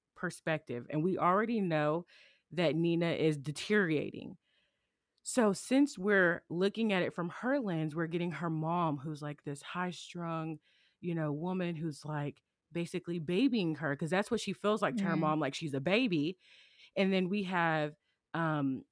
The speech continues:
Speaker 1: Mila's character, I can't think of what her character's name was, but, um,
Speaker 2: Lily.
Speaker 1: Lily, yes.
Speaker 2: Yep.
Speaker 1: Lily is so carefree and, you know, she's not so uptight like Nina, and that's what Nina desires is,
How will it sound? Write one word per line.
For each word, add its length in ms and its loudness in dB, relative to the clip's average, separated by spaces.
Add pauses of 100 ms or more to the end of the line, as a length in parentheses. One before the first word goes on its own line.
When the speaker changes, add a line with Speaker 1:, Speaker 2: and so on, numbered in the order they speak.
(160)
Speaker 1:
Mila's 500 0
character, 420 -2
I 80 -6
can't 280 -10
think 160 -6
of 160 -8
what 160 -10
her 140 -8
character's 460 -8
name 180 -6
was, 320 -10
but, 200 -2
um, 400 6
Speaker 2:
Lily. 280 0 (180)
Speaker 1:
Lily, 460 8
yes. 260 -2
Speaker 2:
Yep. 80 -8 (500)
Speaker 1:
Lily 800 2
is 160 2
so 280 0
carefree 920 0
and, 140 0 (280)
you 160 6
know, 200 4
she's 340 2
not 300 0
so 520 0 (280)
uptight 680 0
like 280 2
Nina, 460 0
and 180 0
that's 240 0
what 140 2
Nina 340 2
desires 680 2
is, 220 -2